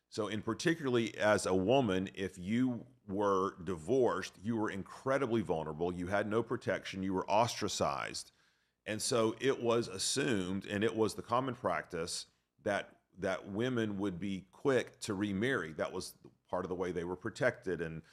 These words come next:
um, they would go on to bear children and, and all those sorts of things.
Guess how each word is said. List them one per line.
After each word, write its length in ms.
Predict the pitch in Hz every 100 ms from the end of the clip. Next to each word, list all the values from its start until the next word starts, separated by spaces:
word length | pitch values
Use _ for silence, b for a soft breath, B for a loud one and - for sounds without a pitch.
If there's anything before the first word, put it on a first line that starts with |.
| b b b b
um, 340 | - 92 85 85
they 140 | 95
would 200 | 92 87
go 200 | 92 95
on 140 | 92 92
to 120 | 95
bear 220 | 95 98
children 680 | - 131 120 92 92 80 78
and, 300 | 78 78 71 87
and 140 | 82
all 220 | 73 101
those 180 | 104 104
sorts 260 | - 95 -
of 120 | 85
things. 400 | 85 73 - -